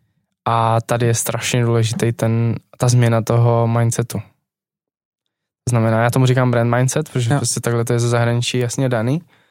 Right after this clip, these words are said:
Speaker 1: A je to o tom, že ten majitel značky musí, nebo majitel firmy musí začít umět přemýšlet o značce jako o,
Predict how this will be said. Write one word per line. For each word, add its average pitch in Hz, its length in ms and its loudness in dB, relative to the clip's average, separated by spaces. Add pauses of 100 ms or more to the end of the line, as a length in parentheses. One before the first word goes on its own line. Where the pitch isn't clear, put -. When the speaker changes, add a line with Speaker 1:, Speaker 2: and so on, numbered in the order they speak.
(420)
Speaker 1:
A 120 60 -4
je 120 100 -2
to - 140 0
o 123 100 -2
tom, 123 240 0
že 120 100 0
ten 120 200 0
majitel 123 480 0
značky 120 800 -2 (200)
musí, - 360 -4 (500)
nebo 113 180 0
majitel 127 280 0
firmy 127 280 0
musí 123 220 -2
začít 123 320 -4
umět 123 260 -4
přemýšlet 127 480 -2
o 131 100 0
značce 123 560 -2 (460)
jako 120 500 0
o, 117 680 0